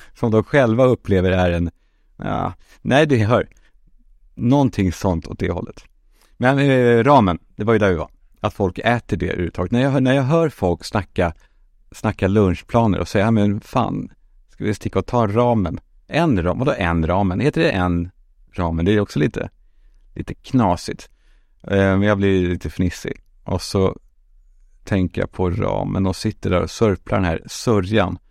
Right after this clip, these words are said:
med liksom vita, vit låtsaspasta i någon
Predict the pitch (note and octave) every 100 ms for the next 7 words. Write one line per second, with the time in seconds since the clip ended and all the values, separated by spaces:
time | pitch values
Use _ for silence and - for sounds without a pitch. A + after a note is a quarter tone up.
0 | _ _ _ - F#2 F2+ - - G2 F#2
1 | - _ _ _ - G2 G#2+ F2+ _ G2
2 | F#2+ - _ - G2+ A2 A#2 - A#2 A2
3 | - F#2 - - B2 - - E2+ F2 F2
4 | E2+